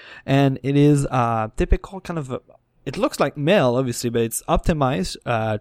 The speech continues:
to browse the mailing list and have filters,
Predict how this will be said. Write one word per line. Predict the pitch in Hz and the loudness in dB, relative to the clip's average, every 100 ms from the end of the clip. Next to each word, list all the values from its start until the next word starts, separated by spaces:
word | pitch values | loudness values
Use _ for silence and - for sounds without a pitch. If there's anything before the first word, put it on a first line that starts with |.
| - | -4
to | - 120 120 113 - _ _ _ - | 0 2 2 -2 -8 _ _ _ -4
browse | 131 135 151 | 2 4 4
the | 139 | 2
mailing | 117 165 127 | 0 0 -2
list | 117 113 | -4 -6
and | 120 | -4
have | 117 113 | -4 -4
filters, | - - 185 175 175 165 160 151 | -6 0 2 2 0 2 2 0